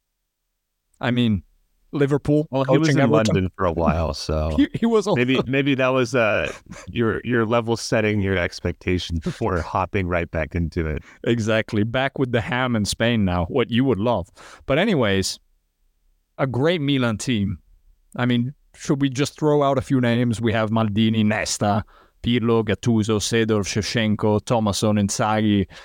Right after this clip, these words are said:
Speaker 2: Never heard of any of these
Speaker 1: Never
Speaker 2: guys.
Speaker 1: heard of any of them. And Nelson Dida in goal, your personal favorite.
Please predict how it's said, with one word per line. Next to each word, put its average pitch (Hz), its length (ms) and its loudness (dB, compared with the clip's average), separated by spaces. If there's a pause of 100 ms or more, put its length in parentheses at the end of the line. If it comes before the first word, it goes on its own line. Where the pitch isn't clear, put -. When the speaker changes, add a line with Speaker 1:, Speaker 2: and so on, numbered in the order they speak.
(500)
Speaker 2:
Never 82 240 -4
heard 82 140 -2
of 78 100 -2
any 82 120 -2
of 78 80 -2
these 131 80 -2
Speaker 1:
Never 131 240 0
Speaker 2:
guys. - 80 -2
Speaker 1:
heard 127 160 0
of 120 100 -4
any 131 240 0
of 117 160 0
them. 123 220 0
And 151 140 2
Nelson 143 380 0
Dida 143 320 2
in 123 100 0
goal, 139 340 4
your 127 180 2
personal 131 400 0
favorite. 135 460 0